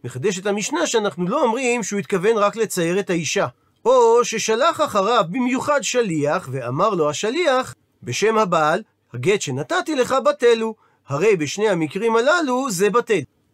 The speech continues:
עד לכאן ציטוט המשנה, ומקשה רבי יוחנן, "והא נתינת גט ליד שליח, דכי נתינת מעות ליד אישה דמי." זה דומה לנתינת המעות ליד האישה. כי בשני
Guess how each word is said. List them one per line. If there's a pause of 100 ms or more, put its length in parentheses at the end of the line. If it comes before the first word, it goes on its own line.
(100)
עד
לכאן
ציטוט
המשנה,
ומקשה
רבי
יוחנן, (260)
"והא
נתינת
גט
ליד
שליח, (260)
דכי
נתינת
מעות
ליד
אישה (100)
דמי." (400)
זה
דומה
לנתינת
המעות
ליד
האישה. (500)
כי
בשני